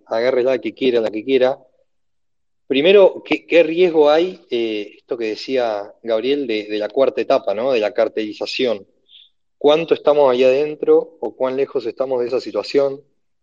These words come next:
Eh, ¿ya sería incontrolable eso de una cartelización? Pa-, parece de la serie de Narcos, ¿no? Pero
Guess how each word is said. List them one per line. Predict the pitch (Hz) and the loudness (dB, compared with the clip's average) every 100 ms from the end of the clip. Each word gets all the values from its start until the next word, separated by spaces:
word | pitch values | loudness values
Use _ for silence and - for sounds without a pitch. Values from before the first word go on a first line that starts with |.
| _ _ _ | _ _ _
Eh, | 107 104 101 95 98 - | -2 -2 -2 -6 -10 -6
¿ya | - 135 | 0 0
sería | - 123 147 | 2 2 2
incontrolable | 123 110 110 110 143 127 | 0 -2 0 2 4 4
eso | 131 - 123 | 2 0 0
de | 101 | 0
una | 104 107 | -4 -2
cartelización? | 107 101 98 98 98 - 131 135 120 | -2 -4 -8 -8 -8 -2 -2 -2 -8
Pa-, | - | -12
parece | - 107 117 120 | -6 -4 -4 -4
de | 101 | -4
la | 95 | -6
serie | 92 120 113 | -6 -2 0
de | 104 | 0
Narcos, | 120 113 92 | -2 -4 -8
¿no? | 113 | -6
Pero | 120 104 98 | -2 0 -2